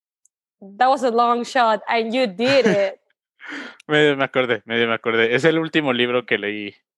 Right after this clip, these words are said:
Speaker 2: la,
Speaker 1: Mis
Speaker 2: la
Speaker 1: res-,
Speaker 2: Orden del
Speaker 1: mis
Speaker 2: Fénix.
Speaker 1: respetos, mis respetos.
Speaker 2: Eh, toca, te toca. ¿Qué fruta hay que hacerle cosquillas para
Speaker 1: <gasps>
Speaker 2: entrar a la cocina de Hogwarts?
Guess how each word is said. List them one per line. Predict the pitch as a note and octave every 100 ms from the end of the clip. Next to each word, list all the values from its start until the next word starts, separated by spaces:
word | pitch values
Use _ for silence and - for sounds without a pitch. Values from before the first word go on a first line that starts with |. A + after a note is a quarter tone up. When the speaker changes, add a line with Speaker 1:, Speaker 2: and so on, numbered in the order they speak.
| _
Speaker 2:
la, | A2 G2+ G2 F#3+
Speaker 1:
Mis | A#3+ A3+
Speaker 2:
la | A3
Speaker 1:
res-, |
Speaker 2:
Orden | G3+ G#3+
del | G#3+
Speaker 1:
mis | G#3+
Speaker 2:
Fénix. | F#3
Speaker 1:
respetos, | G3+ - - _ _ _ -
mis | A3
respetos. | G#3 - G3+ _ _ _
Speaker 2:
Eh, | D3+ D#3 E3 E3 E3 E3 D#3+ - _ _ - _ _ _ _ _
toca, | A#2 - E3 E3+
te | A2+
toca. | A2+ - D#3 - _ _ _ _ _ _ _ _ _ _ _ _ -
¿Qué | E3
fruta | D#3+ - F#3+ A#3 C3 B2 - _ _ _ _ _ _ _ _ _ _ -
hay | B2 A#2
que | B2
hacerle | - A#2 A2
cosquillas | - G2 - F3+ B2 B2+ - _ _
para | A#2+ A#2
Speaker 1:
<gasps> | A2
Speaker 2:
entrar | - A#2+ A#2+
a | A#2
la |
cocina | G#2+ G#2 - G#2+ G#2+
de | G2 - -
Hogwarts? | G#2 F#2+ F2 - _ - -